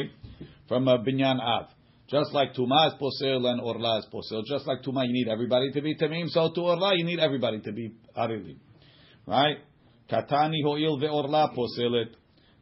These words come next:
ve'tuma poselet. Ma tum'a. Lo asa bo mikba miktzat tuma kechol tuma. Af orla.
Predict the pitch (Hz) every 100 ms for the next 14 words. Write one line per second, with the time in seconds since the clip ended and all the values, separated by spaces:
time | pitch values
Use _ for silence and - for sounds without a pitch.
0 | - 117 117 120 117 113 110 117 107 117
1 | 151 131 123 117 113 - _ _ _ _
2 | _ _ _ _ _ _ _ _ _ _
3 | _ _ _ _ _ - 101 151 160 160
4 | 131 120 127 123 98 - _ _ _ _
5 | _ _ _ _ _ _ _ - 139 123
6 | 123 120 117 120 107 120 117 110 - 117
7 | 117 117 - 127 120 131 120 117 113 123
8 | 117 143 143 160 156 139 120 117 - -
9 | _ _ _ 143 160 160 131 120 110 127